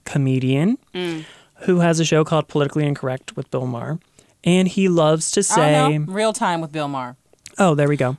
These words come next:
Speaker 3: So the first version, Politically Incorrect, was taken off air because he made some comments after nine eleven that people did not find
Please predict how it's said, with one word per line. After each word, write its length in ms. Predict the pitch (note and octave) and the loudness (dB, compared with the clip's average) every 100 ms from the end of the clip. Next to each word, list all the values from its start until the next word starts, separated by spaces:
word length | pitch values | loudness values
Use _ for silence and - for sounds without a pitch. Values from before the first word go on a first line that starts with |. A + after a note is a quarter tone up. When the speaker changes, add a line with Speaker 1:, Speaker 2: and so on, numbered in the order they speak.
| - | -10
Speaker 3:
So 300 | - G3 E3+ | -8 -6 -8
the 160 | E3+ F3 | -10 -12
first 480 | - A#3 B3+ - - | -2 0 0 -4 -10
version, 460 | F3 F3+ E3 D3+ C#3+ | -4 -4 -4 -6 -8
Politically 420 | E3+ D#3+ D3+ D#3+ | -6 -6 -6 -8
Incorrect, 560 | D3 - D#3 C#3 C3 - _ | -8 -8 -8 -8 -10 -20 _
was 200 | D#3 D3 | -10 -8
taken 280 | - D#3 D3+ | -8 -8 -6
off 140 | C#3+ - | -6 -8
air 180 | D3 | -10
because 300 | D3 C3+ C#3+ | -10 -10 -10
he 80 | D3 | -8
made 180 | C#3 C3 | -8 -10
some 100 | C3 | -12
comments 360 | C3+ C3 B2+ C3 | -8 -8 -8 -12
after 180 | C3 | -12
nine 200 | C3 C3 C3 | -10 -8 -8
eleven 380 | C#3 C3+ C#3 | -10 -8 -10
that 140 | C3 B2 | -10 -14
people 200 | - C3+ | -14 -14
did 140 | B2+ B2+ | -12 -12
not 180 | G#2+ | -14
find 360 | - A#2 A#2+ | -12 -12 -12